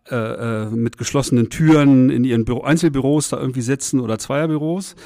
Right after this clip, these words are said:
Auf einmal habe ich irgendwie so, so ein Teambüro und, äh, das ganze Scrum-Team, äh, sitzt da zusammen, wenn wir nicht gerade Pandemie oder sowas halt irgendwie haben, so, und, äh, ich spreche täglich miteinander,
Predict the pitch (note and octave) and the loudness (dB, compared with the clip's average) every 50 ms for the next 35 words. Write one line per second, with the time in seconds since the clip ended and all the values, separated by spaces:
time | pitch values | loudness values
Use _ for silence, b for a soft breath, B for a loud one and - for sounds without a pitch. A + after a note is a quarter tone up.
0 | B B B B - A2+ - - C3 C#3+ D3+ C3 C3 C3+ C3+ B2 - - C3+ B2+ | B B B B -12 -10 -4 0 0 2 2 2 0 -2 -2 -4 -4 -4 -4 -4
1 | B2 A#2+ B2 B2 B2 A#2+ A#2+ A2 A2+ A2 A#2 B2 A2+ A2+ A2 A2 - - D#3+ E3+ | -4 -2 -2 -2 0 0 0 0 -2 -4 -6 -6 -4 -4 -4 -6 -4 -4 -2 0
2 | F3+ E3 F3 D3+ D#3 E3 E3+ F3+ F#3+ G3 G#3 - - B2+ B2 B2+ A#2+ A2+ - B2 | 2 2 2 2 2 2 2 2 2 0 -2 -6 -4 -2 -2 -2 -2 -4 -8 -8
3 | A#2 A#2+ A#2 A#2 A#2+ - - - B2+ C#3 - - A#2 - - - - B2 B2 C3+ | -8 -8 -6 -6 -8 -8 -6 -2 -2 -2 -2 -2 -4 -6 -6 -6 -6 -2 0 0
4 | C3+ C3 - - D3+ C#3 C3 B2 B B B B B B B - B2+ A#2+ A#2 A2 | 0 -2 -4 -4 -2 0 0 0 B B B B B B B -8 -6 -6 -4 -4
5 | A2 C3+ - - - - A2+ - - - A2 G#2 B2 C3 D#3 F3 G3+ A3 - _ | -4 -6 -6 -6 -4 -4 -6 -6 -6 -8 -4 -2 -2 0 0 0 -2 -4 -8 _
6 | _ _ _ - A#2+ A2+ A2 A2 G#2+ G#2+ - - G2+ G2+ G#2+ - - G#2 G2 G2+ | _ _ _ -6 -4 -4 -2 -2 -4 -6 -8 -10 -10 -10 -8 -6 -6 -4 -4 0
7 | G2+ A#2+ D3+ F3+ F#3+ F3 D#3+ D#3 D3 D#3 D3 D3+ - - D3 D3 - C#3+ C#3+ C#3 | 2 2 2 2 0 -2 -4 -6 -6 -6 -6 -8 -6 -6 -8 -6 -6 -6 -6 -6
8 | D3 C3 A#2 D3 C#3+ D3 D#3+ D3+ B B B B B B B _ C3 C3 C#3 D#3 | -6 -6 -6 -6 -6 -6 -6 -10 B B B B B B B _ -8 -8 -6 -8
9 | E3 F3 - B2 A#2 A2 G#2+ G#2+ G#2+ G#2+ - - G#2+ G#2 G#2 A2+ - A2+ - - | -10 -10 -8 -6 -4 -4 -4 -6 -8 -10 -12 -12 -12 -12 -12 -12 -12 -14 -16 -10
10 | - A#2+ A#2 - A#2+ - - C#3+ D3+ - - D#3+ C#3 - - D3 C#3 - C#3+ C3 | -10 -10 -8 -8 -10 -8 -6 -6 -6 -4 -4 -6 -6 -4 -4 -4 -4 -2 -2 -2
11 | C3+ C3+ C3+ C3+ C#3 C3+ C3 B2+ B2+ | -2 0 -2 -2 -2 -2 -4 -6 -8